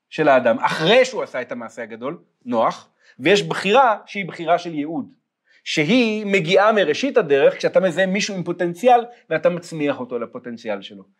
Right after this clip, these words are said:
ואז בבחירה של גמול צריך שההסבר יהיה בה-, יהיה בהתחלה, ובבחירה של ייעוד יכול להיות שההסבר יהיה לאורך המסע. המשכנו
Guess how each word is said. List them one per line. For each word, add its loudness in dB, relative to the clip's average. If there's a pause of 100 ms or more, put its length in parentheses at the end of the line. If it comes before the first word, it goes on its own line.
(460)
ואז 0
בבחירה -2
של -8
גמול -2
צריך -10
שההסבר -2
יהיה 0
בה-, 2 (460)
יהיה 2
בהתחלה, 4
ובבחירה -4
של -6
ייעוד -8 (220)
יכול 2
להיות 0
שההסבר -2
יהיה -6
לאורך -4
המסע. -10 (1200)
המשכנו 2